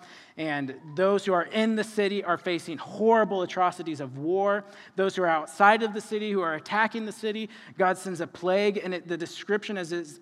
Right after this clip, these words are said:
is as if people are disintegrating where they stand. It's a horrible scene of God's judgment against wickedness. Now, Christians over the years have, have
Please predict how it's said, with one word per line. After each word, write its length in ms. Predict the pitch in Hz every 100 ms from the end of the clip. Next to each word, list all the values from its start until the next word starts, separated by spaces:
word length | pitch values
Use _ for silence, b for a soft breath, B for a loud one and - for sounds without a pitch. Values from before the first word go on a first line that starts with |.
| _
is 180 | 196 185
as 260 | 190 175 170
if 220 | 185 -
people 220 | 190 175
are 120 | 165
disintegrating 960 | 151 151 - 202 208 185 190 185 190 185
where 140 | 170
they 120 | 156 139
stand. 640 | - - 151 135 110 104 _ b b b b
It's 140 | 196
a 140 | 196 170
horrible 840 | - - 208 208 196 196 190 175 B B -
scene 680 | - - 208 185 156 147
of 100 | 156
God's 280 | 151 156 131 139
judgment 540 | 135 165 156 143 143 -
against 340 | 139 135 123
wickedness. 600 | 135 117 113 - - - _ _ _ _ _ _ _ _ _ _ _ _ _ _ _ _ _ _ _ _ _ _ _ _ _ _ _ _ b b b b b
Now, 80 | 160
Christians 680 | - 190 185 208 185 170 -
over 160 | 185 165
the 100 | 160
years 480 | 180 175 175 170 - -
have, 340 | 160 151 135 -
have 280 | 151 139